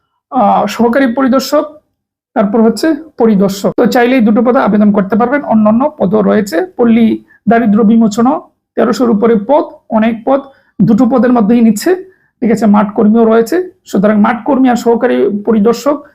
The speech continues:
এই দুটো সেমই, দু জায়গার, তাদের কাজও সেম। আচ্ছা, এবার আসুন প্রথমেই বলি সহকারী পরিদর্শকের কাজ কি। সহকারী পরিদর্শকের কাজ এক কথায় বললে পরিদর্শকের অনুপস্থিতিতে যত কাজ আছে,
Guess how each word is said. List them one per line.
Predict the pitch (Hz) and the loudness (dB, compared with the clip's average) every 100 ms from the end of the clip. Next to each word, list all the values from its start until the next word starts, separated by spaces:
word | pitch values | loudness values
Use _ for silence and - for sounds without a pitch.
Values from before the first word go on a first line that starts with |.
| _ | _
এই | 196 | 0
দুটো | 226 254 | 2 0
সেমই, | 202 233 233 233 | 0 0 2 2
দু | 190 | 2
জায়গার, | 190 208 240 320 - _ | 2 2 0 -2 -6 _
তাদের | - 196 202 | -4 -4 -2
কাজও | 226 196 320 - _ _ - | 0 0 -2 -6 _ _ -10
সেম। | - 202 - - _ _ | -2 -2 -2 -12 _ _
আচ্ছা, | - 226 - _ | -4 -4 -4 _
এবার | 254 240 | 0 0
আসুন | 233 262 | 2 0
প্রথমেই | 233 233 269 | 0 0 2
বলি | 233 254 320 - | 2 0 -2 -4
সহকারী | 240 208 233 | -4 -2 -2
পরিদর্শকের | 208 208 202 208 - 196 | 0 0 0 -2 -4 -6
কাজ | 190 160 - | -4 -6 -6
কি। | 196 202 _ _ | -8 -8 _ _
সহকারী | - 233 247 285 277 | -4 -2 0 0 -2
পরিদর্শকের | 277 262 254 - 277 254 | -2 -2 -2 -4 -4 -4
কাজ | - 233 | -2 -2
এক | 214 - | -2 -4
কথায় | 254 262 240 | -4 0 2
বললে | 233 240 262 | 2 2 -2
পরিদর্শকের | - 233 247 214 285 - 311 311 311 - _ _ - | 0 0 2 2 0 -2 -4 -2 -6 -8 _ _ -2
অনুপস্থিতিতে | 254 254 202 302 - - 330 277 208 196 202 - _ _ 190 | 2 2 2 -2 -4 -8 -6 -2 0 -2 -4 -12 _ _ 0
যত | 240 247 | 0 0
কাজ | 208 214 208 196 | -2 -2 0 0
আছে, | 247 330 403 | -2 -2 -4